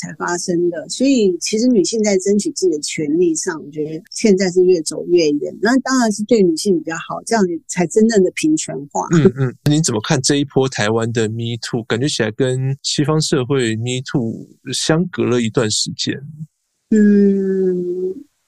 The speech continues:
Speaker 1: 我的感觉，因为我在国外住比较久，
Speaker 2: 是。
Speaker 1: 然后我常常在台湾社会有一种感觉，说很多人他们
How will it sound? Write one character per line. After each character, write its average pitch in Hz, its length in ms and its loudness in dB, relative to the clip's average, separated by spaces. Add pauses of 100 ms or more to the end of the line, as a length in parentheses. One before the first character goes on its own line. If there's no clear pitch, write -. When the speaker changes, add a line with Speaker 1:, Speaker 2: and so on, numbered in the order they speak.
(360)
Speaker 1:
我 208 140 6
的 208 120 4
感 190 240 0
觉， 190 80 6
因 254 120 8
为 320 60 6
我 233 60 4
在 247 120 2
国 220 140 2
外 208 140 4
住 185 160 2
比 156 80 -2
较 156 160 -6
久， 160 260 0
Speaker 2:
是。 123 160 -2 (300)
Speaker 1:
然 190 120 2
后 226 160 4
我 190 160 6
常 175 220 2
常 359 320 -4
在 214 160 4
台 175 140 2
湾 185 180 6
社 202 180 2
会 190 160 4
有 165 140 0
一 - 20 -4
种 175 220 0
感 165 220 -6
觉， 170 140 -8
说 202 120 -4
很 180 180 -4
多 196 160 -2
人 180 220 -4
他 208 140 -4
们 185 280 -2